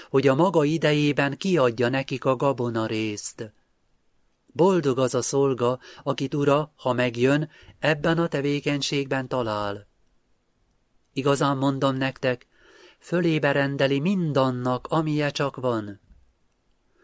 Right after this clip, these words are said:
De ha ez a szolga azt mondja a szívében, késlekedik még az én uram hazajönni, és elkezdi verni a szolgákat és a szolgálókat,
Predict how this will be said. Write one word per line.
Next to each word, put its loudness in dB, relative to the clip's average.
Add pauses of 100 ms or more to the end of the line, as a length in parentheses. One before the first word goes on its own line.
(300)
De 0
ha 2
ez 0
a 2
szolga 0 (260)
azt 0
mondja 0
a 2
szívében, -2 (800)
késlekedik 0
még 2
az 2
én 2
uram 2
hazajönni, 2 (680)
és -16
elkezdi 0
verni 2
a 0
szolgákat 0
és -2
a 0
szolgálókat, -2